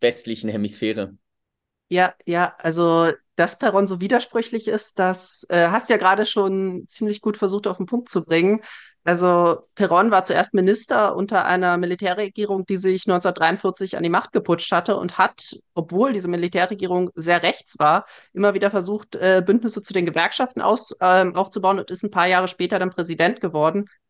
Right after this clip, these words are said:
Speaker 2: Und so wie ich das gelesen hab, kann man den Peronismus in dieser Zeit in diese, ja, in diese ganzen linksnationalistischen Bewegungen, die es überall auf der Welt gab, die versucht haben, ihre Länder zu industrialisieren, die versucht haben, einen dritten Weg zu gehen, also zwischen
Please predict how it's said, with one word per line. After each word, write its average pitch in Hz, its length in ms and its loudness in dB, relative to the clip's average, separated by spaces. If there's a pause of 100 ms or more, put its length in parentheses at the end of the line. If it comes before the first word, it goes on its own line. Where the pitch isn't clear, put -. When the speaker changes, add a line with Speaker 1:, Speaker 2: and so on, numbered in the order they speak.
(100)
Speaker 2:
Und 180 540 -4 (520)
so 180 240 2
wie 220 140 2
ich - 140 -2
das 226 160 2
gelesen 208 460 2
hab, 220 220 0
kann 202 200 -2
man 226 180 2
den 208 140 -2
Peronismus 202 640 -2
in 196 120 -6
dieser 220 300 0
Zeit 208 400 2
in 190 240 -4
diese, 185 520 0 (420)
ja, 175 160 4
in 202 60 0
diese 190 180 -2
ganzen 202 380 0
linksnationalistischen 185 1080 0
Bewegungen, 180 420 2
die 165 60 -2
es - 140 -10
überall 196 320 4
auf 170 120 -2
der 170 140 -4
Welt 170 200 -2
gab, 175 240 2
die 170 80 -12
versucht 190 300 -8
haben, 175 160 -2
ihre 175 160 -6
Länder 190 300 2
zu 165 600 -2
industrialisieren, 180 920 -2
die 180 80 -6
versucht 180 380 -6
haben, 165 360 2
einen 175 120 -2
dritten 185 340 0
Weg 196 260 0
zu 160 140 -8
gehen, 170 300 2
also 170 260 0
zwischen 170 680 0